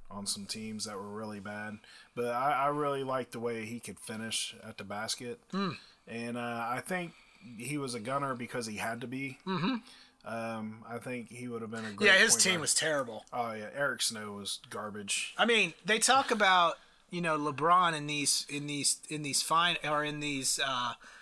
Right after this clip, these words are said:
Speaker 2: N B A, uh, this tournament that's going on, that they've never seen anybody put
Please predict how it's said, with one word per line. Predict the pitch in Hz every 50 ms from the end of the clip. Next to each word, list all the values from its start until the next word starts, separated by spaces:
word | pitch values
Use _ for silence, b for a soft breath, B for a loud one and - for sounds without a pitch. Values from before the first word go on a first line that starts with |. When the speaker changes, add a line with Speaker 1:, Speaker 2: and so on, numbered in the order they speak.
| B B B B B B
Speaker 2:
N | 190 196 190 185
B | 180 185 175
A, | 175 165 160 156 151 151 147 143 139 139 -
uh, | - 131 127 123 123 120 127
this | 143 156 151
tournament | - - 165 170 175 180 165 147 -
that's | - 123 -
going | - 151 139 139 139
on, | 135 135 135 135
that | 131 123 123 - - 139
they've | 160 160 143
never | 147 151 165 175 170 165
seen | - - 165 165 156
anybody | 151 151 151 143 151 151 151 139
put | - - 156 160 156